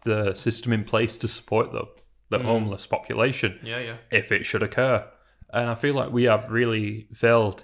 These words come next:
Speaker 1: in that respect. And I know, uh, Andy Burnham, Manchester's mayor, he's got a, he's trying to improve the situation when it comes to homelessness in Manchester, but the taxes aren't there.
Speaker 2: Yeah.
Speaker 1: And I believe we're getting a tax hike this year to help support that.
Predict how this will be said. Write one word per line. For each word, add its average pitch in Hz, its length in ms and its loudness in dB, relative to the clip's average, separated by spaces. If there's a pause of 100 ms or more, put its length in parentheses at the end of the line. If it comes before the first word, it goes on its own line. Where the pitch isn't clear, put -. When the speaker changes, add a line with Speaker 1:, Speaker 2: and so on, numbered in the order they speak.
Speaker 1:
in 110 140 -2
that 95 200 -2 (140)
respect. - 560 -8 (500)
And 120 220 6
I 120 80 4
know, 160 280 4
uh, 110 440 4 (380)
Andy 120 200 4
Burnham, 110 480 4
Manchester's 104 480 -4
mayor, 107 220 2
he's 113 220 0
got - 200 0
a, 95 280 -2 (800)
he's 131 180 2
trying 139 240 2
to 113 360 4 (220)
improve 113 420 2
the 110 60 -8
situation 107 840 0 (100)
when 110 120 -2
it 110 60 -10
comes 107 160 -6
to - 80 -8
homelessness 110 500 -2
in 104 100 -6
Manchester, 107 600 -4 (420)
but 127 160 6
the 123 160 6
taxes 135 400 0
aren't 107 220 4
there. 104 160 -2 (420)
Speaker 2:
Yeah. 113 260 -10 (100)
Speaker 1:
And 110 240 -4
I 113 60 -2
believe 123 280 0
we're 117 60 -4
getting 113 180 0
a 107 60 -4
tax - 420 -8
hike - 560 -4
this - 220 -6
year 110 220 0
to - 120 -12
help 107 200 -4
support 113 360 -2
that. 104 220 -8